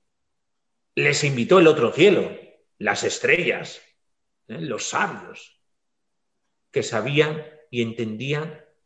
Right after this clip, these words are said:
de lo que le podían decir los astros. Pues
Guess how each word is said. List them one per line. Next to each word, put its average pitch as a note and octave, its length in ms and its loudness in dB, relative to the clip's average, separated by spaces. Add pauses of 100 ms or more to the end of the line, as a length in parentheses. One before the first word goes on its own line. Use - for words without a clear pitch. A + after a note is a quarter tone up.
(240)
de A2 560 -4
lo B2 260 0
que A#2+ 80 -4
le A2+ 160 0
podían C#3 500 0
decir C#3 400 -2
los G#2+ 260 -4
astros. - 600 -8 (1400)
Pues - 720 -6